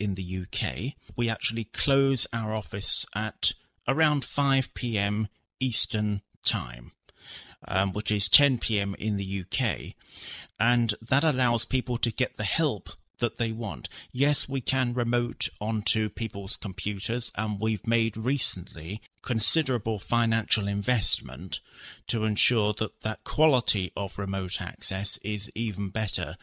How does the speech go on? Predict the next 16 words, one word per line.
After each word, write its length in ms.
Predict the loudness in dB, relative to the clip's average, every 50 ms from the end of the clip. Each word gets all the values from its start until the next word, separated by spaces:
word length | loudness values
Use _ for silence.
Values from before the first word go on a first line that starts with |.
| -18 -20 _ _ -8
than 280 | -6 -4 -2 -4 -4 -6 -6
when 200 | -6 -6 -4 -4
we 80 | 0 0
started 500 | 0 2 0 -2 -4 -4 -6 -6 -6 -4
out. 460 | -4 -6 -6 -8 -10 -8 -8 -10 -10 -10 _ _ _ -6 _
If 180 | 0 0 0 -2
a 80 | -4
person 480 | -4 -2 0 2 2 2 2 2 2 2
has 180 | 2 2 0 0
purchased 680 | -2 -2 -2 0 0 0 0 0 -2 -2 0 -2 -4
a 40 | -6
product 520 | -10 -6 -6 -4 -4 -4 -6 -6 -6 -6
from 340 | -6 -2 -2 0 0 0 0
us, 460 | 0 -2 -2 2 4 6 6 6 4 2 -2 _ -20 -20 -20 -20 -20 -20 _
then 380 | -6 -2 0 2 2 2 0 -2 -2 -2
that 320 | 0 0 0 2 0